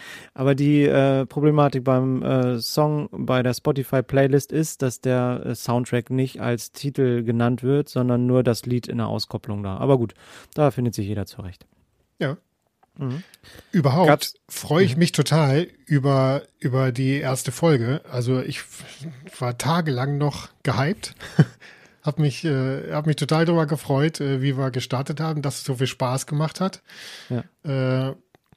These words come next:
Speaker 2: und hab mich total gefreut über die ganzen, die ganzen Hörerinnen und Hörer,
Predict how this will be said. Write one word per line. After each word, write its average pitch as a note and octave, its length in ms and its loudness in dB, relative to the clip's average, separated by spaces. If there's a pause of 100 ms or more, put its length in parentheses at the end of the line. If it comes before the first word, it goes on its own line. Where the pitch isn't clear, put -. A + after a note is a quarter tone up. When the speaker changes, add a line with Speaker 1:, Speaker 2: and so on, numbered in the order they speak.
(320)
Speaker 2:
und C#3 160 0
hab C#3 140 0
mich C#3+ 80 -2
total C3 300 0
gefreut C#3+ 340 -2
über A#2 180 -4
die A2+ 120 -2
ganzen, A#2+ 800 -2 (100)
die D3+ 320 -10
ganzen A#2+ 400 -2
Hörerinnen B2 580 2
und A2+ 140 -2
Hörer, C#3+ 460 2